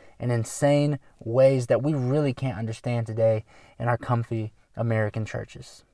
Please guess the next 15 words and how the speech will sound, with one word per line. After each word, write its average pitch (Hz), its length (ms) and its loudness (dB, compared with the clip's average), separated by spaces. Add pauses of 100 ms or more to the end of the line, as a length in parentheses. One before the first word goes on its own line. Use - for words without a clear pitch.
(380)
They 143 100 8
were 151 80 8
being 151 180 4
persecuted 131 640 0
against, 113 320 -4
they 127 80 0
were 131 80 0
being 131 380 0
beaten 147 440 -2 (600)
and 123 120 -4
even 139 200 0
killed 120 580 0 (460)
for - 140 -12
their 117 120 -8
faith. 113 420 -14